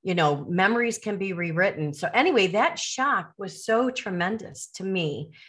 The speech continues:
at the core level that, you know, it really kind of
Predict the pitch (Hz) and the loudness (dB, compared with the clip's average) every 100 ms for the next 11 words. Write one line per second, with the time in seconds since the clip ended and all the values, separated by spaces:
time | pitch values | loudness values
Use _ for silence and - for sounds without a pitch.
0 | - _ 185 180 - _ - 175 160 - | -20 _ 0 0 -4 _ -4 -4 -4 0
1 | 233 247 233 202 190 147 - 160 - - | 2 4 2 0 -2 -6 -12 -16 -20 -20
2 | - - _ 190 175 170 - 185 _ _ | -20 -20 _ 4 4 2 -4 -16 _ _
3 | _ _ _ _ _ _ - 202 202 196 | _ _ _ _ _ _ -2 2 4 4
4 | 202 - 226 233 208 196 269 233 180 165 | 2 4 4 4 2 2 2 2 -2 -4
5 | 196 190 175 160 | -6 -6 -6 -8